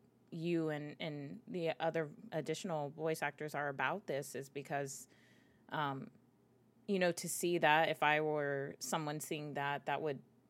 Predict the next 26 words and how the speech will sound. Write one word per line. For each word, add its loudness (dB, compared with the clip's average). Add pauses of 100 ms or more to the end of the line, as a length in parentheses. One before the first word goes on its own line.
(280)
be 0
a 0
huge -2
motivation -4
for -6
me -8 (340)
to, -4
to -4
continue -4
on. -10 (320)
Um, -4 (580)
that's 0
why 8
I, 2 (200)
I, 6 (140)
in -4
my 0
industry, -4
you -4
know, -2
I 0
try -4
to -4
be -4
a -2
voice -4